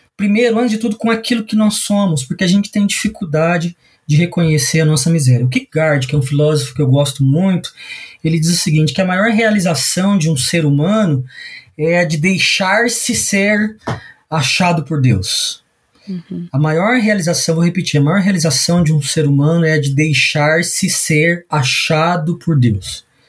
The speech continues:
Speaker 2: Uhum. Que volta àquela sua pergunta de Deus,
Speaker 1: Aham.
Speaker 2: onde,
Speaker 1: Aham.
Speaker 2: onde estão,
Speaker 1: Onde
Speaker 2: onde
Speaker 1: estás?
Speaker 2: está,
Speaker 1: É.
Speaker 2: que é,
Speaker 1: Uhum.
Speaker 2: como você colocou, essa pergunta redentora, né?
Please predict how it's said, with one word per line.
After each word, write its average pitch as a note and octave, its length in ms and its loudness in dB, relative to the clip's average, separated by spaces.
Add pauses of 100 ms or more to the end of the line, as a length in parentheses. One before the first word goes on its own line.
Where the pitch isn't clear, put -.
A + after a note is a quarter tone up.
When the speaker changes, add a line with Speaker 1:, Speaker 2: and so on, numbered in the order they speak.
(340)
Speaker 2:
Uhum. F3 500 -10 (180)
Que A#3+ 100 -8
volta G#3+ 320 -4
àquela G3+ 240 -2
sua G3+ 160 -4
pergunta G3 760 -4 (260)
de F#3+ 120 -6
Deus, F3 340 -4
Speaker 1:
Aham. E3+ 300 2 (140)
Speaker 2:
onde, F#3+ 320 -2 (140)
Speaker 1:
Aham. D#3+ 100 0 (120)
Speaker 2:
onde D#3+ 100 2
estão, F3+ 400 0
Speaker 1:
Onde G3+ 120 2
Speaker 2:
onde - 80 -2
Speaker 1:
estás? B2+ 320 0
Speaker 2:
está, F3 420 0
Speaker 1:
É. A2+ 240 0 (260)
Speaker 2:
que A#3 520 -4 (100)
é, E3 300 0
Speaker 1:
Uhum. F3 60 0
Speaker 2:
como G3+ 180 -2
você G3+ 180 -6
colocou, G3 400 -4
essa F#3+ 220 -2
pergunta G3+ 720 -4
redentora, G3 760 -4
né? C4 260 -6